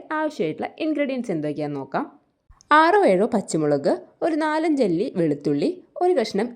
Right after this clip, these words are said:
ഇഞ്ചി, ഒരു തക്കാളി, കുറച്ച് കറിവേപ്പില,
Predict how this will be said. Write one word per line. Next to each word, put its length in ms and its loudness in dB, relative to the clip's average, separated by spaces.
ഇഞ്ചി, 320 -2
ഒരു 140 4
തക്കാളി, 500 -2
കുറച്ച് 320 0
കറിവേപ്പില, 500 -2